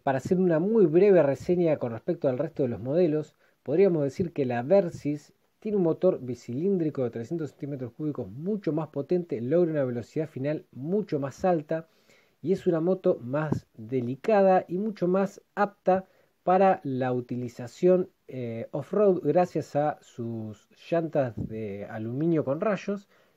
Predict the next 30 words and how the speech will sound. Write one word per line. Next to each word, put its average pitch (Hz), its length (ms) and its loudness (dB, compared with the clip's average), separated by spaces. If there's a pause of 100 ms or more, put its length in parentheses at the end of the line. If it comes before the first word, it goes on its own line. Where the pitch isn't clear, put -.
sus - 180 -12
cubiertas 156 380 0
multipropósito, 202 760 0
pero 175 200 6
alu-, 202 260 6
a 156 140 0
la 185 100 6
vez, 214 380 2 (480)
em, 117 760 -6 (320)
también 196 600 2
es 147 180 -10
una 165 120 0
moto 180 360 2
muy 185 360 2
apta 190 320 0
para 123 180 -4
la 139 140 -2
ruta 180 280 0
porque 123 180 -6
tiene 151 180 -2
mejor 135 380 -2
protección 135 460 -6
aerodinámica 185 760 0
y 151 120 -4
un 175 80 -2
motor 165 480 0
que 127 140 -8
realmente 156 680 -2
le 120 160 -4
permite 139 540 -2